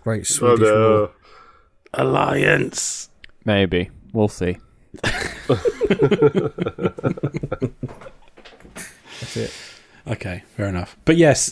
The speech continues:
Speaker 3: Civ is, is great. Um,
Speaker 1: Yeah.
Speaker 3: it's,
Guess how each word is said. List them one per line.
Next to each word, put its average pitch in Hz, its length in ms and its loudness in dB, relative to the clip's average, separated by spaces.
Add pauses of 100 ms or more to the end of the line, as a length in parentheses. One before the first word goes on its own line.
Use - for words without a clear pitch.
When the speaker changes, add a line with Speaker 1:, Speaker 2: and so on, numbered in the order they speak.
Speaker 3:
Civ 190 240 6
is, 147 220 6
is 151 180 0
great. 120 420 2
Um, 120 360 4
Speaker 1:
Yeah. 92 160 -2 (760)
Speaker 3:
it's, - 280 -4